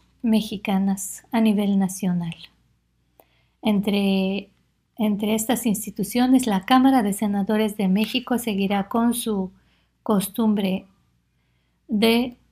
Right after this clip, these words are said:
conmemorar esta fecha tan especial de la historia de la humanidad. Realizará un acto virtual conmemorativo en memoria de las víctimas. Y también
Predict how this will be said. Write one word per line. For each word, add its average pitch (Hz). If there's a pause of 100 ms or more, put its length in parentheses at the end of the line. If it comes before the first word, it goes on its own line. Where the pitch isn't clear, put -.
(180)
conmemorar 208
esta 214
fecha 202
tan 196
especial 190
de 190
la 185
historia 185
de 185
la 180
humanidad. 190 (720)
Realizará 226
un 214
acto 208
virtual 220
conmemorativo 226
en 214
memoria 220 (260)
de 226
las 190
víctimas. 185 (1400)
Y 240
también 233